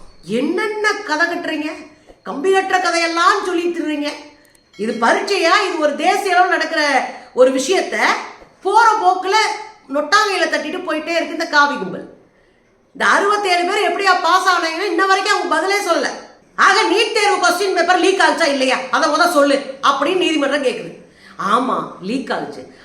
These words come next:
அதைத்தானே நாங்களும் சொல்றோம், அதைத்தானே நாங்களும் சொல்றோம்.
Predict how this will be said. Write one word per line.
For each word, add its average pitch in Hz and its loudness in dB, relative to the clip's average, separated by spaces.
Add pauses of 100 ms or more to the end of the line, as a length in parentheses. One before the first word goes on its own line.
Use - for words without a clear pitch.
அதைத்தானே 359 2
நாங்களும் 359 2
சொல்றோம், 185 0 (380)
அதைத்தானே 440 2
நாங்களும் 415 2
சொல்றோம். 262 0